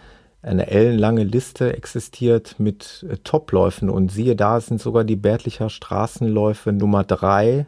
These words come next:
zweitausendvierzehn, also offensichtlich sind es drei Läufe pro Jahr, auch als Toplauf,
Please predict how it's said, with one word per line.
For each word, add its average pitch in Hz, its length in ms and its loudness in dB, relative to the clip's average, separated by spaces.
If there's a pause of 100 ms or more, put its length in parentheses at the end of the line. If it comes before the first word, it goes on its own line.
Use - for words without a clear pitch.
zweitausendvierzehn, 123 920 -2
also 104 180 -2
offensichtlich 101 440 -2
sind 107 160 2
es 101 100 -4
drei 95 260 0
Läufe 107 400 2
pro - 220 -6
Jahr, 117 280 0 (460)
auch 127 280 2
als - 240 -4
Toplauf, - 680 -2